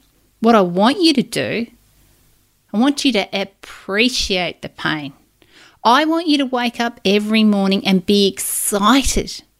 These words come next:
about feeling so uncomfortable that you just don't want to get out of bed, but you do it anyway.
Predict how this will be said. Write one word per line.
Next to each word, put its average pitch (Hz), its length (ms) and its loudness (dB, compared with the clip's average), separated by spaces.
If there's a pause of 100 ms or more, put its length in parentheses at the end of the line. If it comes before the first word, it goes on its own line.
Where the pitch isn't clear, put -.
(120)
about 196 440 -4
feeling 233 880 -2
so 277 580 0
uncomfortable 311 1200 2 (1400)
that 220 200 -2
you 214 320 -4
just 220 340 -4
don't 202 200 -6
want 180 160 -4
to 175 40 -10
get 180 160 -6
out 175 180 -4
of 170 120 -14
bed, 170 260 -4
but 208 140 0
you 233 120 0
do 330 280 0
it 254 80 2
anyway. 196 560 2